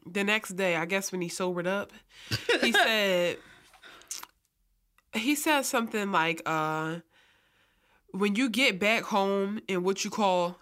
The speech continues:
Speaker 1: America and you start telling the truth,
Speaker 2: <laughs>
Speaker 1: people you see that's in your community, they still plugged in the matrix, trapped in society tells you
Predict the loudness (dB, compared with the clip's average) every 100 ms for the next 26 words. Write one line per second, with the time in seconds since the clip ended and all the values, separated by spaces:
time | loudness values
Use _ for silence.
0 | _ -6 -2 0 0 -4 -8 -8 -14 -6
1 | -4 -4 2 2 2 -2 -2 0 -2 0
2 | -2 0 -2 -6 -18 -16 -12 -12 2 2
3 | 4 2 0 2 -2 -2 -2 0 2 0
4 | -4 -10 -18 -2 0 0 -2 -2 -2 -2
5 | -2 0 2 2 0 0 -2 0 0 0
6 | -2 -2 0 0 0 -2 -4 -2 0 0
7 | -2 -12 -14 -16 -8 -2 -2 -2 -8 -8
8 | -8 -8 0 2 2 -2 -6 -2 0 0
9 | -4 -12